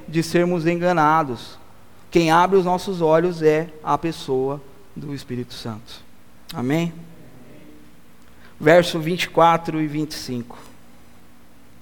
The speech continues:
Portanto,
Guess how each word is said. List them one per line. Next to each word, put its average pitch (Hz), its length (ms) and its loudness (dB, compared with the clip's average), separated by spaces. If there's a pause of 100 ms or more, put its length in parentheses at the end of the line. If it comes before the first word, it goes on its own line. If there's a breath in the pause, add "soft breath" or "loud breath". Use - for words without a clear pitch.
(3500 soft breath)
Portanto, 226 720 4